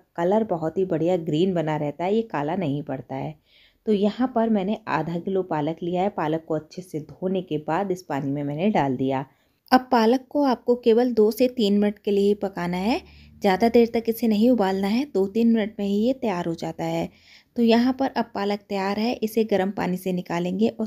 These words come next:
तुरंत इसे हम बर्फ़ वाले ठंडे पानी में डालेंगे। और ये जो पानी बचा है ना, जिसमें हमने पालक उबाला है, इसे फेंकना नहीं है, इसका इस्तेमाल हम सब्जी बनाने के लिए करेंगे।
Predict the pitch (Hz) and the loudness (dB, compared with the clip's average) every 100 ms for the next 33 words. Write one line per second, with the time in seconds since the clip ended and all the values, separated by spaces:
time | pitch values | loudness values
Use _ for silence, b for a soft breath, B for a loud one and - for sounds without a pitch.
0 | - 220 240 240 208 208 196 214 262 B | -6 0 0 0 -4 -4 0 0 -2 B
1 | B B 170 214 233 - 196 180 - 202 | B B 4 4 4 0 0 0 -2 -2
2 | 175 175 160 156 160 156 151 156 156 160 | -2 -2 -4 -4 -2 -2 -2 -4 -4 -6
3 | b b b - 214 208 _ - 170 226 | b b b -2 0 0 _ -8 4 4
4 | 262 262 202 185 220 220 208 208 254 269 | 4 0 -4 0 2 0 -2 -2 0 -2
5 | 247 - 240 233 233 185 180 208 196 185 | -4 -2 0 0 -2 -4 -2 -2 -2 -2
6 | 190 202 - 208 202 196 175 170 208 220 | -2 -2 -4 -4 -6 -2 -6 -2 0 2
7 | 208 220 330 B B B - - - 269 | 4 4 2 B B B -10 -6 -4 -4
8 | 262 220 208 233 233 - - 170 185 175 | 0 0 2 2 2 0 -2 -2 -2 -2
9 | 165 165 180 240 - 156 156 156 156 | -4 -4 -6 -4 -4 -4 -4 -4 -6